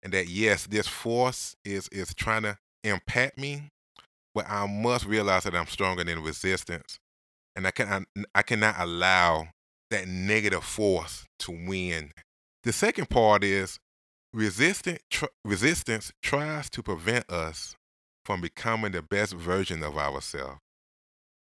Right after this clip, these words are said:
So once again in the book, Stephen Pressfield says that most of us have two lives, the life we live and an unlived life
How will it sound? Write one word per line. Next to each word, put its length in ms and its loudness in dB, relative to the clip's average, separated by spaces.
So 80 0
once 240 2
again 220 0
in 100 0
the 100 0
book, 360 0
Stephen 340 0
Pressfield 480 2
says 280 -2
that 200 -2
most 440 2
of 160 0
us 180 4
have 340 2
two 260 -4
lives, 760 0
the 80 -6
life 400 4
we 220 -4
live 600 -2
and 140 -6
an 180 -4
unlived 520 -2
life 420 -2